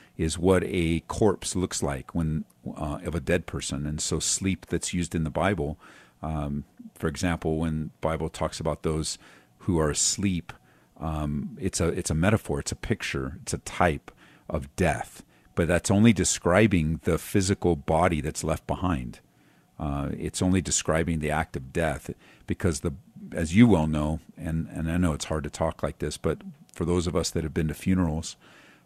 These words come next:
uh, we know that the body that's in front of us is lifeless, right? It has no life in it.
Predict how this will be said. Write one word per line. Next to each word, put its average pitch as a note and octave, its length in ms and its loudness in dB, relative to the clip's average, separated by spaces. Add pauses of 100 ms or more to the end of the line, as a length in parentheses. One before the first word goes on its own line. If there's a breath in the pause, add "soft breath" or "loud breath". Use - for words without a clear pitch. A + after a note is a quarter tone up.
uh, D2 80 -2
we F2+ 200 4
know F#2 280 6
that D#2+ 180 -2
the E2 60 -2
body E2 340 2
that's D2+ 240 -2
in D2 80 -2
front F#2+ 260 0
of D2+ 100 0
us D2 200 -6
is D2+ 180 -6
lifeless, D2+ 1080 -4 (440)
right? E2 240 0
It D#2 140 -2
has D#2+ 240 -4
no E2 180 0
life E2 380 0
in C#2+ 80 -2
it. C#2+ 160 -6